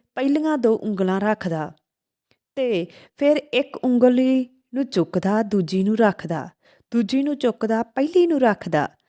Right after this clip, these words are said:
ਜਿਵੇਂ ਤੁਰਨ ਵੇਲੇ ਕਦਮ ਪੁੱਟੀ ਦੇ ਨੇ। ਵਾਰ-ਵਾਰ ਇਹੀ ਬੋਲਦਾ, "ਆ ਜਾਂਦੀ ਹੈ ਪੈੜ, ਆ ਜਾਂਦੀ ਹੈ ਪੈੜ।" ਫਿਰ ਇੱਕ ਥਾਂ 'ਤੇ ਰੁਕ ਜਾਂਦਾ, ਅੱਗੇ ਕੁਝ ਵੀ ਨਾ ਬੋਲਦਾ,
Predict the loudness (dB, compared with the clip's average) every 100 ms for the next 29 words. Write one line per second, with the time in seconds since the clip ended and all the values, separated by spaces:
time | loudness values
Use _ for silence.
0 | _ _ -4 0 2 0 0 0 0 0
1 | 0 0 -2 -4 -4 -4 -4 -4 -6 -4
2 | -4 -8 -12 _ _ _ _ -4 2 2
3 | 2 0 -2 -2 -6 -6 0 0 0 -4
4 | -2 -4 -6 _ -20 _ -6 -6 0 0
5 | 2 0 -2 -2 -6 -10 -10 -16 _ _
6 | _ _ -10 -6 -6 -2 -2 -2 -2 -4
7 | -4 -10 -10 -12 -18 _ _ _ _ _
8 | _ 0 0 2 0 -2 -4 0 0 2
9 | 2 2 -2 -6 -10 -8 -10 -10 _ _
10 | _ _ -14 -4 -2 0 -2 -2 -2 -2
11 | -2 -6 -20 _ -2 -2 -2 -4 -4 -4
12 | -4 -6